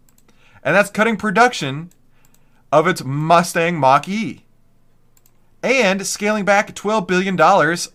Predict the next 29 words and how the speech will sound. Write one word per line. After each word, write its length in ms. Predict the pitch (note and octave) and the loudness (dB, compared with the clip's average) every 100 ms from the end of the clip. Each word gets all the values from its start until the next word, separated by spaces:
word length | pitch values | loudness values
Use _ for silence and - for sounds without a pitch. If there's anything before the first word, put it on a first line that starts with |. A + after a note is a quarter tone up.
| _ | _
on 400 | A#2+ C3 C#3 C#3 | 0 4 4 0
investments 600 | C3+ C#3+ D3+ G#3+ F#3 E3+ D#3+ | -6 -4 0 0 -2 -6 -4
in 60 | |
their 160 | D#3+ E3 | -6 -4
E 140 | F3+ | -6
Vs, 460 | F#3 B3+ A3 - - | -6 -8 -8 -12 -14
including 500 | B2 A#2+ D3 D3 E3 | -14 -10 -4 -2 -2
delaying 360 | F3 B2 A#2+ C3+ | -4 -2 -2 -2
a 60 | A#2 | -6
second 460 | - G#3+ G#3 F3 | -4 -4 -4 -4
battery 260 | A#2+ A2 A2 | -2 -2 -4
pack 280 | A#2+ G#2+ B2+ | -6 -6 -8
in 100 | B2 | -14
Kentucky. 480 | C#3 F3 F#3 - _ _ _ _ _ _ _ _ - | -8 -8 -8 -16 _ _ _ _ _ _ _ _ -4
Basically, 460 | E3+ A3+ A#3 C#3 | -2 -2 -6 -8
Ford 340 | A2+ E3 A3 D3+ | -6 -4 -4 -6
is 120 | G2 | -8
throwing 280 | A#2 C#3 D#3 | -4 -4 -4
in 80 | G2 | -10
the 80 | |
towel. 320 | - G#2 A#2 F#2+ | -6 -2 -2 -2
They're 120 | A2 | -4
like, 240 | F#2+ - _ _ _ _ _ _ _ | -6 -6 _ _ _ _ _ _ _
"We 160 | B2+ | -10
can't 240 | C#3 D#3 A#2+ | -8 -8 -8
make 140 | A2+ | -10
money 200 | A2 C#3 | -8 -6
on 120 | F3+ | -6
these. 360 | F#3+ G3+ A3 | -6 -6 -10